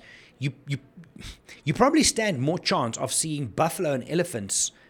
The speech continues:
and cats than you do some of the general game species in some of these areas. So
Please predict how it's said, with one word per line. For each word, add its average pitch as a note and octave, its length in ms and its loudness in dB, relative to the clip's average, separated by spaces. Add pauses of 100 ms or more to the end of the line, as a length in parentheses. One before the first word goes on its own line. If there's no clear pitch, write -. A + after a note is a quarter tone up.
(100)
and B2+ 240 0
cats - 420 0
than B2+ 180 -6
you C#3+ 80 -4
do C#3+ 160 0
some D#3+ 220 0
of C#3+ 60 0
the A2+ 60 -4
general C#3+ 300 0
game D#3+ 240 0
species G2+ 400 -6
in G2 60 -4
some A#2 160 -4
of G2+ 60 -6
these F#2 140 -6
areas. G2+ 420 -4 (440)
So F3+ 380 2